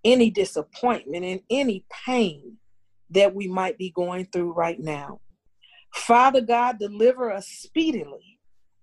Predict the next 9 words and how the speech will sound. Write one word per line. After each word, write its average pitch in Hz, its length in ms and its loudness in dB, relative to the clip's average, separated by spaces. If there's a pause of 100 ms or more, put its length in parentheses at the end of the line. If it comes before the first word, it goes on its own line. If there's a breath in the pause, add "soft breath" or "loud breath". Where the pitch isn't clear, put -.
(760 soft breath)
Cast 330 720 0
out 240 300 -4
what 226 260 -6
the - 200 -10
enemy 220 380 -6
has 170 300 -10
laid 196 360 -4
before 151 580 -8
us. - 360 -16